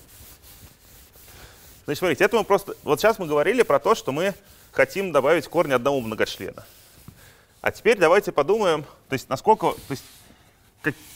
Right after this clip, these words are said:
давайте попробуем, там, не знаю, понять, что будет, если мы хотим добавить все корни всех многочленов, что из этого получится.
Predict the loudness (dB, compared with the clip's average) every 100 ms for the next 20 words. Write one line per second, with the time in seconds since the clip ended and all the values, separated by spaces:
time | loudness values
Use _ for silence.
0 | -18 -16 -16 -20 -4 -2 -2 0 0 0
1 | -4 -6 -4 -2 -2 -4 _ -14 -6 -2
2 | -2 -2 -2 -2 -4 -8 -8 -6 -6 -4
3 | 0 0 -2 0 0 2 -2 -2 -6 -8
4 | -6 -6 -4 -4 -4 -6 -4 -4 0 0
5 | 0 -6 -16